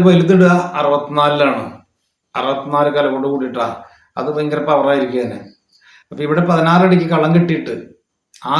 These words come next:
കളം കെട്ടുന്നതിന് മുൻപ് വിഗ്രഹം ഉണ്ടെങ്കിൽ വിഗ്രഹത്തിന്റെ അടുത്ത്, അല്ലെങ്കിൽ ശില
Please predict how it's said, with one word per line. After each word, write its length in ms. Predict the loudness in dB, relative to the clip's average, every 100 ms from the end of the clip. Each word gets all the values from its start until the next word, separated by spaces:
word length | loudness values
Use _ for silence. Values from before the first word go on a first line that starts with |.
| -2
കളം 200 | 0 2 2
കെട്ടുന്നതിന് 560 | 0 0 -2 -2 -4
മുൻപ് 280 | -2 0 -2 -4 -8 -20 _ _ _
വിഗ്രഹം 520 | -10 -4 0 0 2 2 0 -6
ഉണ്ടെങ്കിൽ 480 | -4 0 0 2 2 2 -4
വിഗ്രഹത്തിന്റെ 580 | -8 -2 -2 -2 -2 -2
അടുത്ത്, 220 | -4 -6
അല്ലെങ്കിൽ 200 | -8 -8 -8
ശില 200 | -4